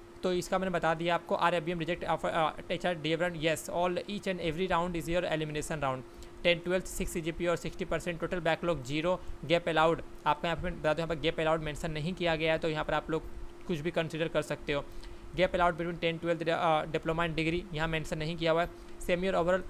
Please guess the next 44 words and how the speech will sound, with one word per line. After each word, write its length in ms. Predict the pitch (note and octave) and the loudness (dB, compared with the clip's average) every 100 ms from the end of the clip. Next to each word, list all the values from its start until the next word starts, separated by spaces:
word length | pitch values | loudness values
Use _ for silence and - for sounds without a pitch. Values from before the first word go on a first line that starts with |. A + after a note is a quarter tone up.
| - | 0
आपका 280 | E3+ - F3+ | 0 4 0
semi 320 | - F3 E3+ | 2 0 0
सेमेस्टर 640 | E3+ F3+ F#3 F3 D#3+ - F#3 | -4 -6 -4 -2 -2 -2 2
wise 240 | F3+ F3+ | 2 2
और 100 | F3+ | 2
ओवरऑल 320 | D#3+ D#3+ D3 | 4 2 0
आपका 200 | D3 E3+ | 0 -2
सिक्स 240 | - E3+ - | -4 -6 -4
सेमे-, 280 | E3+ D#3+ | -6 -4
सिक्स 200 | - F#3 | -4 -4
सीजीपीए 440 | - E3+ D3+ D#3+ F3+ | -4 -4 -2 0 0
या 60 | |
फिर 140 | E3 F3 | 0 -2
सिक्सटी 260 | E3+ - | -4 -6
सेमे-, 220 | F3+ E3 E3 | -4 -4 -4
सिक्सटी 400 | - D#3+ - F#3+ | -6 -6 -4 -2
सेमे 340 | F3+ D#3+ E3+ - - - | -2 -2 -4 -6 -18 -2
percentage 380 | D#3+ E3 D3+ E3+ | -2 0 -2 -2
होना 160 | E3 D#3 | -2 -2
चाहिए। 260 | D3+ D3 C#3+ - - D3 | -2 -4 -4 -14 -12 0
जो 140 | D#3+ | 4
अगर 140 | F3+ | 4
मैंने 160 | F3+ F3+ | 2 0
बता 180 | D#3+ D#3+ | 0 0
दिया 100 | E3 | 0
salary 280 | E3+ D#3 E3+ | 0 0 2
आपका 180 | E3+ | 0
फ़ोर 260 | F3 - E3+ | -2 0 0
पॉइंट 260 | F3 E3+ E3+ | 0 -2 -4
टू 80 | |
के 120 | F3 E3 | 0 0
आसपास 260 | - E3+ | 0 0
देखने 200 | D3+ D#3 | -2 -2
को 80 | E3 | -2
मिलता 260 | D#3+ D3+ E3 | -2 0 0
है। 60 | |
Salary 320 | E3 E3 E3 | 0 -2 0
hike 180 | E3+ E3 | -2 -2
आपका 180 | D#3+ E3+ | -2 -2
फिर 120 | F3 | -2
after 280 | D3+ - D#3 | -2 -2 -2
one 220 | D#3 E3 | 0 0
year 200 | E3 F3 | 0 -4
कुछ 320 | - F#3 - | -4 -8 -8